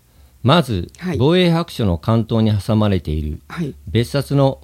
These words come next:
Speaker 1: ブックインブックについて説明します。
Speaker 2: はい。先ほどの説明で、これだけ読んでも防衛白書の概要がわかると話していたものですか？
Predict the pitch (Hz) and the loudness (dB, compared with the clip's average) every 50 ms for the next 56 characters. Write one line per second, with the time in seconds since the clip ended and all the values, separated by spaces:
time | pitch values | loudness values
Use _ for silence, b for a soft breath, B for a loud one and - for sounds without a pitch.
0 | - 107 117 123 - - - 185 185 185 175 180 165 - - 131 123 113 - - | -6 -2 -2 -2 -2 -2 0 2 2 2 2 0 0 0 0 0 0 0 0 -2
1 | 123 123 123 131 143 - - 92 - - 90 82 78 - - 80 78 78 78 - | -4 -4 -2 -2 -2 -2 -2 -4 -2 -2 -2 -2 -4 -4 -4 -4 -4 -4 -4 -6
2 | - - _ _ _ - 165 165 - - _ B B B B 240 233 B B - | -10 -18 _ _ _ -16 -14 -14 -14 -14 _ B B B B -20 -20 B B -14
3 | - - 285 302 - - 349 - 330 330 262 302 302 285 285 277 - - 285 269 | -6 -4 -4 -2 0 0 2 2 2 2 2 2 0 0 0 0 0 -2 -4 -4
4 | - - 262 262 254 247 247 247 226 294 302 262 196 147 - b b b b b | -4 -2 0 2 2 2 2 0 0 0 0 0 0 -2 -4 b b b b b
5 | b b b b _ - - 320 349 381 381 403 403 381 - 370 330 277 262 254 | b b b b _ -6 -2 0 2 2 4 2 2 4 4 4 4 4 4 4
6 | 254 302 302 285 240 202 226 254 269 277 277 277 277 247 269 277 - - - 233 | 4 4 4 4 4 2 0 0 0 0 0 0 0 -2 -4 -6 -6 -4 -2 0
7 | 208 196 175 180 208 214 233 240 240 233 226 214 214 214 220 240 240 - 240 214 | 2 2 2 2 2 0 2 2 2 2 0 0 0 0 0 0 0 0 -2 0
8 | 185 202 220 - - _ _ _ - 196 180 B B B B B - 208 202 202 | 0 0 -2 -4 -8 _ _ _ -2 -2 -2 B B B B B -2 2 4 4
9 | 185 180 - - 180 170 165 165 156 156 151 156 151 143 151 151 - - - 269 | 4 2 0 -2 -2 -2 -2 -2 -4 -4 -4 -4 -4 -4 -4 -4 -4 -2 0 -2
10 | - | -2